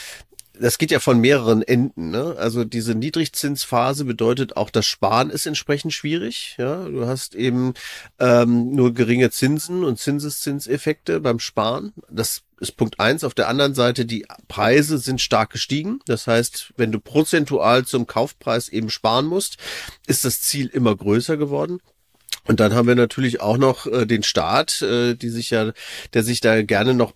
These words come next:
dran bereichert hat, an dem Boom im Immobilienmarkt und die Grunderwerbsteuer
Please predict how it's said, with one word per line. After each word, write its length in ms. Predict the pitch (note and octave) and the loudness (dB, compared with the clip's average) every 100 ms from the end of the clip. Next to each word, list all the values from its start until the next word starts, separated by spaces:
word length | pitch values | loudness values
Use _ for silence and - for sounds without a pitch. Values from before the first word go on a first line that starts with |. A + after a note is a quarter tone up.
| - | -2
dran 220 | G#2+ G#2+ | 0 2
bereichert 520 | G2 G2 C3+ E3 C3 | 2 2 2 2 2
hat, 360 | D3+ - - - | -2 -2 -4 -2
an 160 | B2 | 0
dem 360 | B2 A#2+ A#2+ A#2+ | 2 2 2 0
Boom 360 | A#2 C3+ E3+ - | 0 0 0 -2
im 220 | C3 B2+ | 0 0
Immobilienmarkt 840 | C3 A#2 G#2 G#2+ C#3 B2+ A#2+ C3 | 0 0 0 -2 0 2 0 0
und 120 | A#2 | -2
die 80 | G#2+ | -4
Grunderwerbsteuer 920 | - - - B2+ B2+ - B2+ C3 C3+ | -2 -2 -2 -2 -2 -2 0 0 0